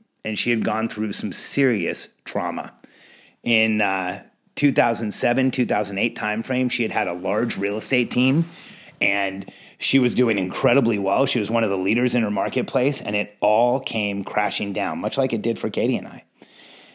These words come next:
And Gwen was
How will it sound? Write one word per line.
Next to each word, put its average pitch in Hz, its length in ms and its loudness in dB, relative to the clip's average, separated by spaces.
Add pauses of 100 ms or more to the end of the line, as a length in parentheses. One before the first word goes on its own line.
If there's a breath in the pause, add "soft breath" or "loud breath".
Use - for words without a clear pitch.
(220 loud breath)
And 104 540 -2 (1900 soft breath)
Gwen 113 720 2
was 107 460 2